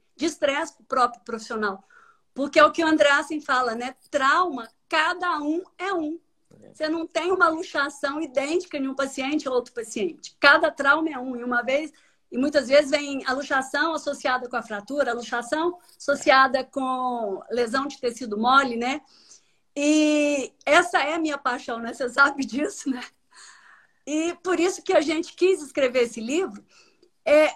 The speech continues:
Speaker 1: visando justamente isso. A gente fez desse livro meio que um guia prático. Ele tá embasado em evidências científicas, mas a gente quer que aconteceu o trauma, vai lá,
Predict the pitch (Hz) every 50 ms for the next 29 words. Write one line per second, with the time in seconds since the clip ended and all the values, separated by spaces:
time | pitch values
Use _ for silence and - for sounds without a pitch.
0 | - 294 254 349 370 294 269 339 349 381 415 370 339 370 - - 370 349 349 381
1 | 453 - - 403 359 294 269 233 - - - 247 247 285 294 320 302 - 339 339
2 | 330 302 277 247 208 - - - - 311 320 339 254 285 254 247 - 262 247 262
3 | 330 370 359 262 277 277 262 277 311 294 - 359 370 349 262 285 349 381 440 392
4 | - - 285 247 233 208 - - - - _ _ _ _ _ _ _ _ _ _
5 | - 233 254 262 277 - 311 285 285 285 277 269 254 240 220 254 262 269 311 349
6 | 320 311 277 269 226 233 208 226 240 262 262 - 240 - 240 214 214 214 - 247
7 | 294 349 - - 415 415 392 - _ _ _ _ _ _ - 254 285 311 311 330
8 | 320 311 339 349 349 - - 359 320 311 311 - - 277 247 - - 339 - 339
9 | 302 - - 349 392 392 392 - - 277 285 311 359 381 370 285 226 196 - _
10 | 208 285 330 349 330 294 269 247 233